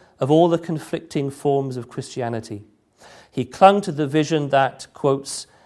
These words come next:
"in substance the movement termed evangelical and that falsely termed popish are parts of the one great and beneficent design of God, and in their substance they will harmonise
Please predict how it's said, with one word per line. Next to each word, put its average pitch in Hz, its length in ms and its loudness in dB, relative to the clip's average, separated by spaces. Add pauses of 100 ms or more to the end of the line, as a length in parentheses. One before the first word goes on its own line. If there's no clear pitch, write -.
(120)
"in 120 160 -4
substance 165 680 -4
the 123 120 -4
movement 180 500 -2
termed 131 340 -2
evangelical 143 920 -2 (360)
and 135 140 0
that 139 220 4
falsely 160 540 -4
termed 123 380 -4
popish 131 680 -8 (340)
are 120 120 2
parts 170 520 0
of 120 100 -4
the 123 100 -2
one 156 380 2
great 143 540 -4 (360)
and 127 200 -2
beneficent 135 640 -2
design 123 400 -2
of 117 160 -8
God, 113 300 -4 (340)
and 120 200 -4
in 156 100 2
their 165 140 0
substance 156 600 -6
they 131 160 0
will 127 120 -4
harmonise 120 760 -6